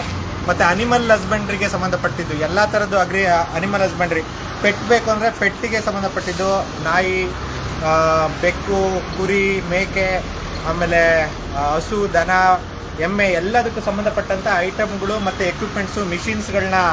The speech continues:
ಮಾಡಿದ್ದೀವಿ. ಜೊತೆಗೆ ಇಲ್ಲಿ ನೀವು ನೋಡ್ತಿರ್ಬೋದು, ಇದು ಕೂಡ ನಮ್ಮ ಹತ್ರ ಸಿಗುತ್ತೆ.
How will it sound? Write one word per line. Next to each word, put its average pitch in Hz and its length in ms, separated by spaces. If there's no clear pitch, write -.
ಮಾಡಿದ್ದೀವಿ. 180 400
ಜೊತೆಗೆ 196 380
ಇಲ್ಲಿ 202 340
ನೀವು 185 160
ನೋಡ್ತಿರ್ಬೋದು, 190 560
ಇದು 190 200
ಕೂಡ 196 200
ನಮ್ಮ 180 260
ಹತ್ರ 180 160
ಸಿಗುತ್ತೆ. 175 500